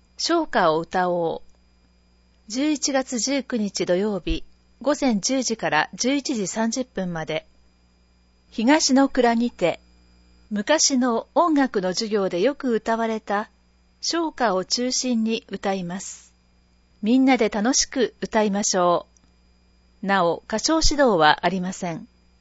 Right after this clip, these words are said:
どなたでも参加できます。講座番号二。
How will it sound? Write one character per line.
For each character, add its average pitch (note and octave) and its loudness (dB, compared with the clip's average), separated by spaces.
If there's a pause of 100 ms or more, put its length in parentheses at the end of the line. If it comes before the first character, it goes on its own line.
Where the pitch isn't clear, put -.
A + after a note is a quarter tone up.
(560)
ど B3+ 8
な D#4 4
た B3 6
で G#3+ 4
も F3+ 4
参 B3 2
加 A#3 0
で G#3+ 2
き G#3 0
ま F3+ 0
す。 - -14 (1000)
講 C#4 2
座 C#4+ 0
番 B3+ 4
号 E3 4
二。 G#3 -2